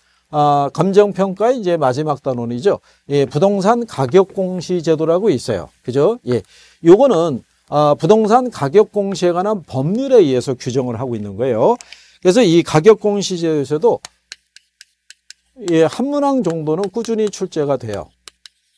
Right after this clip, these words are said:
예, 그럴 때 토지를 평가할 때는요, 표준지 공시지가를, 이 표준지 공시가를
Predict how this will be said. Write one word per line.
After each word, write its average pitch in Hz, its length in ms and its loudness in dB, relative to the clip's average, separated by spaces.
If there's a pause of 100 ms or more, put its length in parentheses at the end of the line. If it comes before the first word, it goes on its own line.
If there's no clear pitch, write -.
(2500)
예, 151 180 2
그럴 226 260 4
때 190 340 2 (580)
토지를 262 680 -2
평가할 185 460 -4
때는요, 131 480 -6 (440)
표준지 247 680 -2
공시지가를, 147 1500 -6 (1040)
이 160 180 2
표준지 247 600 0
공시가를 170 760 -2